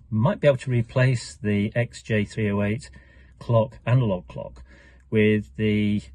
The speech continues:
three fifty, Jaguar X J three fifty clock. Um, and this is the Jaguar X J three fifty. Uh, you can see the difference between that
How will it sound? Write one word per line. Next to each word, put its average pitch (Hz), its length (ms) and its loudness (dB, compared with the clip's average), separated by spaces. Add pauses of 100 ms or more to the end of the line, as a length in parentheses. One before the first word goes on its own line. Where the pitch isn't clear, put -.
three 107 280 -2
fifty, 123 380 -2
Jaguar 98 500 -2
X - 200 -4
J 101 160 -2
three 92 180 -6
fifty 117 340 -4
clock. - 360 -10 (260)
Um, 98 400 -6 (160)
and 95 380 -4 (300)
this 117 180 0
is 104 100 -8
the 101 240 -2 (140)
Jaguar 98 420 -2
X - 200 -8
J 95 120 -4
three 92 240 -4
fifty. 90 540 -2 (500)
Uh, 98 200 -2
you 98 100 -2
can 104 120 -8
see - 140 -6
the 92 140 -4
difference 101 460 -4
between 104 420 -4
that 123 340 0